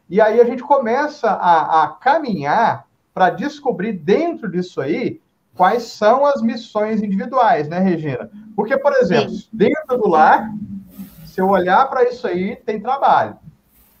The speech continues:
Speaker 1: Andando
Speaker 2: Tem.
Speaker 1: na rua, se eu olhar pra isso aí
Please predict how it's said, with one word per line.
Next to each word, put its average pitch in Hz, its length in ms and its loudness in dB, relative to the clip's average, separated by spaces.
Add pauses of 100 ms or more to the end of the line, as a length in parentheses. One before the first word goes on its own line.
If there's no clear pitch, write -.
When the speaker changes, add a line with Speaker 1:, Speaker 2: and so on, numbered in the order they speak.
(280)
Speaker 1:
Andando 196 300 4
Speaker 2:
Tem. 285 60 0
Speaker 1:
na 277 120 -2
rua, 190 400 -4 (760)
se - 240 -8
eu 202 80 -2
olhar 185 460 0
pra 226 160 -6
isso 202 260 -8
aí 175 440 -6